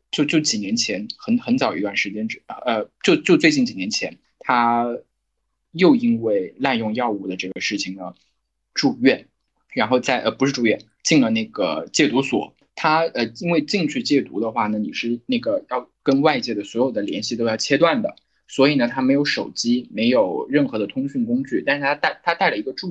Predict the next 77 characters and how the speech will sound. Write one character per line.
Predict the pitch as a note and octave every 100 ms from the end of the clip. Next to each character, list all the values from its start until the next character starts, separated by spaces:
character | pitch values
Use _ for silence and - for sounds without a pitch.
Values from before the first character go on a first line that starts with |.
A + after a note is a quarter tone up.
| C3
理， | - - - _ - _ _ -
这 | F#3+
个 |
助-， | D#3+ -
一 | D3
个 | E3
女 | D#3+ A#2+
助 | - D#3+
理， | A2 C2
然 | -
后 | A#2+
他 | C3+
说 | C#3+
那 | D3
个 |
女 | A#2+ G#2+
助 | A#2+
理 | A2+
是 | -
拉 | A2 A2+
拉。 | A#2 A#2+ A#2+ _ _
这 | G3+ F#3
个 | D#3 C3 A#2+ - _ _ _ -
女 | C#3+ A#2+
助 | F3+
理 | F3 B2 G#2
呢， | -
是 | -
他 | B2 C#3
之 | C3+ E3+
前 | B2 A2
在 | B2+
一 | A2+
个 | A2+ B2
那 | B2+
种 | A2+ - - -
戒 | - F#3 C#3+
酒 | - A2 - -
和 | - G2+
戒 | - - D3+ A#2+ F2 C2 - -
药 | E3 C3
的 | F#2
那 | A2 A2+
种 | -
互 | - E3+
助 | D3+ D3
会 | C#3+ D#3+
上 | A#2+ A2+
认 | B2+
识 | G2+ -
的， | -
然 | - -
后 |
两 | A2 F#2+
个 |
人 | A2
成 | A#2+ A#2
了 |
非 | A2
常 | C3
好 | -
的 | - -
朋 | - -
友， | A#2+ G2+ -
那 | D#3+
个 | C3+
也 | -
非 | D3
常 | C#3
关 | B2 C#3+
心 | D3+ C3
他， | A2
非 | C3+
常 | B2+
照 | A#2+ D3+
顾 | - -
他， | A2